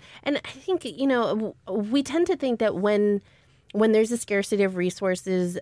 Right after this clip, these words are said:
um, and that i-, is true for people in other places or in other countries, like, that that's somehow okay, which of course it's not. And of course, this is also happening in the U S. Like, just look at Flint.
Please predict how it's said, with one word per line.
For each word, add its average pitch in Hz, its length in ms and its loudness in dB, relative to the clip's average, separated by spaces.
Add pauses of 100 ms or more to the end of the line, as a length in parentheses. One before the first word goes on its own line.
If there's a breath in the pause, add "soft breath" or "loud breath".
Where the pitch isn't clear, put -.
um, 160 360 0
and 180 220 2
that 165 340 0
i-, - 360 -6
is 190 200 -2
true - 240 0
for 196 160 -2
people 196 420 -2
in 180 140 0
other 156 220 -2
places 233 500 -2
or 185 60 2
in 170 140 0
other 160 180 0
countries, 214 640 -2
like, 170 200 2
that 170 140 0
that's 170 220 -2
somehow 185 440 0
okay, 165 440 0
which 190 240 0
of 170 140 -2
course 302 260 -2
it's 220 160 -8
not. 135 300 -2 (400 loud breath)
And 240 200 2
of 220 140 -2
course, 277 240 0
this 269 180 -2
is 247 160 0
also 233 360 2
happening 202 560 0
in 214 180 0
the 196 120 2
U 160 200 2
S. - 320 -2
Like, 175 140 0
just 190 180 -4
look 196 160 0
at 175 160 -4
Flint. - 380 -6